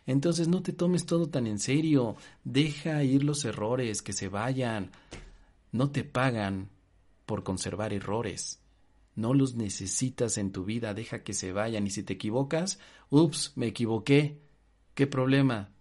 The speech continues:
Hay que corregir a lo que sigue". Y listo, con eso nos vamos todos avanzando como tiene que ser.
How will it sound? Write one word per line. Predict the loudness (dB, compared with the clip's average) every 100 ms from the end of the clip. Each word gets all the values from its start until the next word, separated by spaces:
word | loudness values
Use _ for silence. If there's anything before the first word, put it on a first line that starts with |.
| -8
Hay | -6
que | -6
corregir | 0 0 0 2 2 2 -4 -14
a | -6
lo | -4 -4
que |
sigue". | -2 0 2 0 -4 -12 -20 _ -10 -8
Y | -4
listo, | -2 -2 -6 -6
con | -2
eso | -2 0 -2 -4 -10 _ _ -6
nos | -2 0 0
vamos | -2 -2
todos | -2 0 0 -4 -12 -20 _ _ _
avanzando | -4 -2 0 2 4 4 2
como | -2 -4
tiene | 0 0
que | 0
ser. | -4 -4